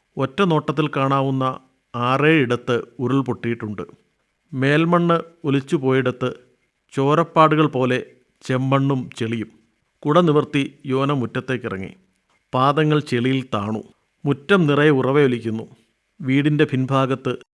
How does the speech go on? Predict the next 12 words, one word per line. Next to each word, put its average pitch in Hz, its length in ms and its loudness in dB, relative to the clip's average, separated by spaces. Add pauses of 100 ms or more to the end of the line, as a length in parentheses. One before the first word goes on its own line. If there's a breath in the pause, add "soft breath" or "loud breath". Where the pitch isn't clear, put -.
(180)
ചെളിയും 143 400 4
വെള്ളവും 123 420 0 (480)
പരന്നൊഴുകുന്നുണ്ട്. 117 840 -2 (680)
തൊഴുത്തിൽ 165 380 4
കെട്ടിയിരുന്ന 147 500 0 (460)
രണ്ട് 139 340 0
മൂരികൾ 131 420 2 (480)
യോനയെ 131 360 0
കണ്ടു. 104 320 -6 (500)
തൊഴുത്തിൽ 151 360 2
നിന്നുയർന്ന 156 480 2
മുരൾച്ച 135 460 0